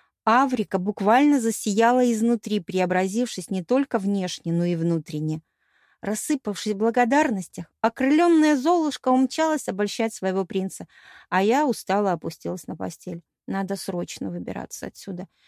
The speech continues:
но я подумаю об этом завтра. За окном висела полная луна. Сквозь раскрытые окна балкона долетал шум моря, не засыпающего даже ночью.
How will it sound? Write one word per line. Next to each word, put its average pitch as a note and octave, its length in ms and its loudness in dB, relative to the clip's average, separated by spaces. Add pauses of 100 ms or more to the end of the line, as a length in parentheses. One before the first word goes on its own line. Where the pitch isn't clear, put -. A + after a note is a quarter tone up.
(160)
но F3+ 160 -4
я E3 180 -4
подумаю G#3+ 680 -2
об D3+ 160 -12
этом F3+ 340 -12 (180)
завтра. E3 440 -12 (2250)
За B3+ 180 4
окном F#4 340 0
висела B3+ 360 2
полная A#3 480 2
луна. F3+ 380 -4
Сквозь - 320 -4
раскрытые A#3 540 -2
окна A3+ 320 -2
балкона G#3+ 480 -2
долетал F3 440 -6
шум E3+ 220 -6
моря, B3 380 -2 (380)
не F#3+ 100 -4
засыпающего G3 840 -6
даже F3+ 300 -8
ночью. F3 420 -8